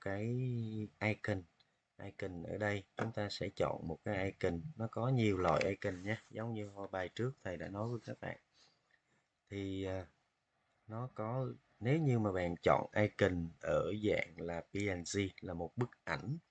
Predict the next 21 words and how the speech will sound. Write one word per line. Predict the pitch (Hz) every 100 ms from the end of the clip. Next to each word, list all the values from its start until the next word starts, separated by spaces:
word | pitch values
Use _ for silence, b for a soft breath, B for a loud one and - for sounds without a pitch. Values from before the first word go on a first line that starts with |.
| _ B B B
thì | - 90
các | 82 117
bạn | - 85
không | - 107 104
thay | - 107 104
đổi | 98 80 78 113
được | 101 - 87
màu | 92 87 80 _ _ _
nhé. | 98 117 - B B B B B B _
Các | 117
bạn | 117 98 -
sẽ | - 95
chọn | - 82 85 -
icon | 98 92 - 90 80
ở | 82
đây. | 95 95 _ _ _
À, | 90 90 85 -
thầy | 90
sẽ | - 104
đưa | 107
cho | 104